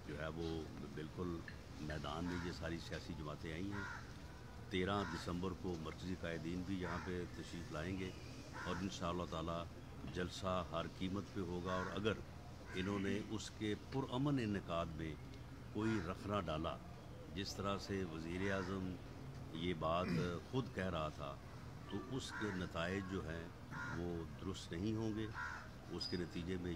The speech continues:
यकीनन फिर कोई तसादम की सूरत हाल पैदा होगी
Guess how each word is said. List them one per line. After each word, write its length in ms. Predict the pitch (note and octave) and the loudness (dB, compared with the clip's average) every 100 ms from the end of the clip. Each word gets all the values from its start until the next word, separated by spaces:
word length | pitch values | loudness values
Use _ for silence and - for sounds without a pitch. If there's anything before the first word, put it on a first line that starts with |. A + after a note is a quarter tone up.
| D#2+ | 0
यकीनन 380 | D#2 F#2 G2+ G2 | 0 0 2 0
फिर 180 | F#2+ | 0
कोई 180 | E2 F#2 | -2 -2
तसादम 500 | D2+ D#2+ E2+ E2+ G#2 | -4 -4 -2 0 0
की 100 | G2+ | 0
सूरत 300 | G2 G#2 - | -2 -2 0
हाल 160 | G#2 G#2 | 0 2
पैदा 260 | G#2 F#2+ | 0 0
होगी 320 | G2+ G2 G2 | 2 0 0